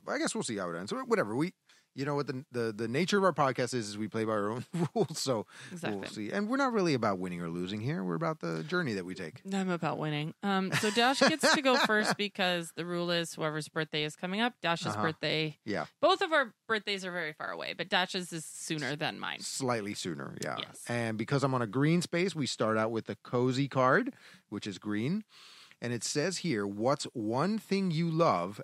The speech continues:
Speaker 1: and one thing you'd love to change about your daily routine?" Okay, my daily, okay, so one thing I love about my daily routine is my morning coffee. Um, if you know me, you know I get my morning coffee at Wawa every day.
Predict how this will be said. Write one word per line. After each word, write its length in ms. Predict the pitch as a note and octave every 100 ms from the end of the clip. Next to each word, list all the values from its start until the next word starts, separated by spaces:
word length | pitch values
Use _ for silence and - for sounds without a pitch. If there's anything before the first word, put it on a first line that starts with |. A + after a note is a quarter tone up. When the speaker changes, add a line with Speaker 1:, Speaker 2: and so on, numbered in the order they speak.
| -
Speaker 1:
and 260 | G#2+ G2 F2
one 320 | G#2+ C#3 E3+
thing 360 | - D3+ D3
you'd 320 | C3 A#2+ G#2+ -
love 500 | G2+ G2+ A#2 C3 C3+
to 140 | - B2+
change 640 | - C#3 A#2 F#2+ F#2 F#2+ -
about 360 | F#2+ G2 -
your 100 | G#2
daily 480 | E2+ - G#2+ A2 G#2+
routine?" 720 | F#2+ G#2 - G2+ F2 C#2+ - _ _ _ _ _ _ _ _ -
Okay, 800 | A#2+ C#3 - - G#2 C#3+ E2+ A1 - -
my 180 | F2+ E2+
daily, 340 | F#2+ G#2 G2+
okay, 260 | A#2 A2 E2+
so 160 | A2
one 280 | G2+ A#2 F#3+
thing 180 | G3 G#3
I 80 | F#3+
love 400 | D3+ C3+ C#3 D3+
about 220 | E3+ E3+
my 100 | E3+
daily 240 | F3 F3 F#3+
routine 480 | G3 D3 F#3+ G#3
is 180 | A3+ C3+
my 120 | C3+
morning 280 | A#2 A#2 D3
coffee. 440 | D#3 F#2 G2 A#2 - _ _ _ _ _ -
Um, 500 | F#2 F2 D#2 D2+ G#1 -
if 160 | G#2+ A#2+
you 100 | G#2+
know 180 | A2
me, 220 | B2+ A#2 D3
you 140 | A#2
know 160 | G2 G2
I 60 |
get 140 | G#2 G#2
my 100 | A2
morning 280 | A2+ A#2
coffee 260 | A2+ A2+ C3+
at 80 | C#3
Wawa 360 | A#2 G2+ G#2 G2
every 160 | F#2+
day. 320 | F#2 F2 C3